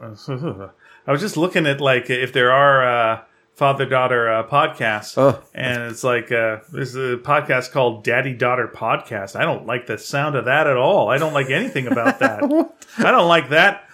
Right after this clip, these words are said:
Speaker 1: I don't like
Speaker 2: Well, you were,
Speaker 1: anything
Speaker 2: you
Speaker 1: about
Speaker 2: were looking
Speaker 1: that.
Speaker 2: it up. You were
Speaker 1: I don't
Speaker 2: looking it
Speaker 1: like
Speaker 2: up.
Speaker 1: anything about that. There's also one called, uh, A Father and a Daughter. A
Speaker 2: Yeah.
Speaker 1: Father and Daughter.
Speaker 2: Yeah.
Speaker 1: That's okay.
Speaker 2: What's
Speaker 1: I
Speaker 2: wrong with that?
Speaker 1: Daddy Daughter Podcast?
Speaker 2: What's wrong with that?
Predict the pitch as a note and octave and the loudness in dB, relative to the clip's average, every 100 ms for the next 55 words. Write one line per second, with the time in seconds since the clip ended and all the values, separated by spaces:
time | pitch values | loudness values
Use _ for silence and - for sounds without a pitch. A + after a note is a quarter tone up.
0 | - A3 C#4 F#3 F#3+ C4+ D#4 D#4+ D4+ D4 | 2 4 6 4 4 4 6 6 6 4
1 | - B3 G#3 D4+ D#4+ D#4 F4+ D4+ F4+ F#4 | 2 4 6 8 8 8 6 6 6 6
2 | A#4 B4 - - - _ _ B3 C#4+ D4 | 6 4 4 -4 -4 _ _ 0 4 6
3 | E4 E4 E4 F#4 D4+ D#4+ D#4 D4 C4 G#3 | 8 8 6 8 6 6 4 4 4 6
4 | G#3+ G3 F#3+ F3+ F3 D3 A2+ - - _ | 8 6 6 6 6 6 2 -8 -20 _
5 | E3 D#3+ G#3+ A3 G3+ G3+ F#3+ G3 G3 E3 | -2 2 2 4 6 6 4 4 6 6
6 | D3+ C#3 C3+ B2+ B2+ C3 - D#3+ E3+ E3 | 4 4 4 4 2 -2 2 4 4 4
7 | D3+ C#3+ B2 B2 B2+ D3 F#3+ G#3+ G#3 - | 2 2 0 2 4 4 4 0 -4 0
8 | A#2+ D3+ D#3 D3 D3+ D#3+ C#3 C3+ D3 G3 | 4 4 4 4 2 0 2 4 4 4
9 | A3 - - C3 C#3+ C#4 F#3+ D#3 G3 D#3+ | 0 -8 -2 2 2 0 -4 -4 -2 -2
10 | A2+ - - - - - C3 C#3 - F4+ | -4 -6 -20 -20 -12 -2 2 4 2 2
11 | F#4 F#4+ G#4+ A#3 - - _ - C#3 F3 | 0 0 2 2 0 -12 _ -20 -2 2
12 | G3+ C4+ E3 C3+ D#3 G#3 G3 C#3+ - C3+ | 4 4 -2 2 4 6 4 0 0 4
13 | F#3 - B3+ D4+ E4 G#3+ G3+ A#3+ C4 C4 | 4 2 2 2 2 -2 -4 -2 0 0
14 | B2+ | -2